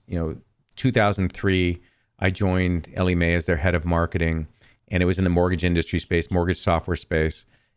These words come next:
And Calyx Point was the product at that time that had, like, ninety percent market share. They were the incumbent, and we were bringing, I was there to, you know, really launch, uh, their demand generation, uh, f-, efforts around the launch of a new product.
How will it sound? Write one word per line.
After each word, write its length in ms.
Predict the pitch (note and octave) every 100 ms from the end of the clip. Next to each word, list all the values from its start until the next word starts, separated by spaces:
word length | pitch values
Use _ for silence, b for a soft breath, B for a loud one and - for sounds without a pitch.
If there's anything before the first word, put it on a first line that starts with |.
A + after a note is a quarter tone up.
| _
And 540 | - F2+ F2 E2+ E2 - _ _ -
Calyx 420 | - A#2+ G2+ -
Point 400 | - A2 F#2+ F2+
was 120 | D#2
the 60 | -
product 380 | - G2 F2+ -
at 80 | D#2
that 200 | E2+ -
time 240 | F2+ D#2+
that 80 | D2+
had, 160 | E2
like, 120 | E2 D#2+
ninety 340 | D#2+ E2+ E2
percent 320 | D2+ D2+ D2+
market 320 | C#2+ C#2+ D#2+
share. 320 | - - G#1+ - _ _ _
They 140 | F#2+
were 120 | F2+ F2+
the 120 | E2+
incumbent, 480 | D#2+ D#2+ D#2+ D2 C#2+
and 140 | F2+
we 120 | G2
were 100 | F#2+
bringing, 480 | E2+ F2+ F2 D#2+ D#2 b b b
I 60 |
was 120 | G2+
there 200 | G2+ F#2
to, 320 | F2+ F#2 D#2+ D2+ -
you 100 | -
know, 140 | D#2 D2
really 240 | F2 F2
launch, 480 | D#2+ E2 F2 - - - b b
uh, 320 | - D#2 D2+ C#2+
their 260 | D#2+ F#2 E2
demand 360 | D2+ E2+ E2+
generation, 680 | E2+ E2 E2 D#2+ E2 D2+ D2 b b _
uh, 180 | D2 D2
f-, 120 | C#2 _ _ _ _ -
efforts 500 | G#2+ - F#2 D#2+ - -
around 340 | F2+ E2+ E2
the 80 | D#2+
launch 300 | D#2+ E2 F2+
of 80 | D2+
a 40 |
new 120 | D2+
product. 580 | C2+ - E2+ D#2 A#1 _